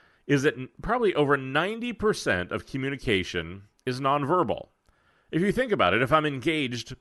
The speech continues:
I lean forward in my seat. If I'm disengaged, I'm leaning back.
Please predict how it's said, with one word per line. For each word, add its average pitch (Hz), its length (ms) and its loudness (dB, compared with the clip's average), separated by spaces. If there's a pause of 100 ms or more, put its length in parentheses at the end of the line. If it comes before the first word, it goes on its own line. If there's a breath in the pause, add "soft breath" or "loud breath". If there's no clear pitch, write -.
I 113 120 0
lean 123 200 -2
forward 113 300 2
in 110 80 0
my 101 160 0
seat. - 440 -10 (380 soft breath)
If 127 120 -2
I'm 135 120 4
disengaged, 120 720 0 (160)
I'm 110 220 0
leaning 110 500 -4
back. 90 460 -2